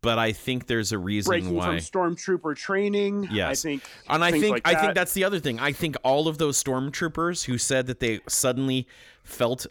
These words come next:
Speaker 1: I think that's what the Force Awakenings, Awakening was.
Speaker 2: Agreed. I
Speaker 1: I
Speaker 2: completely
Speaker 1: think,
Speaker 2: agree.
Speaker 1: I think the Force Awakening is at some point, and I'm still not one hundred percent what happened, but at some point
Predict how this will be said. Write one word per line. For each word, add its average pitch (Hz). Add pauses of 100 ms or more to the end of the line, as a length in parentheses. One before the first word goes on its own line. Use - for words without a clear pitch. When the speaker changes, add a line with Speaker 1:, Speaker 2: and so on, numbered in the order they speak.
Speaker 1:
I 156
think 185
that's 143
what 151
the 147
Force 139
Awakenings, 117 (280)
Awakening 110
was. 92 (240)
Speaker 2:
Agreed. 196 (120)
I 160
Speaker 1:
I 147
Speaker 2:
completely 185
Speaker 1:
think, 190
Speaker 2:
agree. 160 (120)
Speaker 1:
I 156
think 180
the 143
Force 139
Awakening 110 (640)
is 117 (420)
at 127
some 156
point, 131
and 117
I'm 113
still 139
not 131
one 113
hundred 123
percent 113 (180)
what 95
happened, 101
but 98
at -
some 123
point 110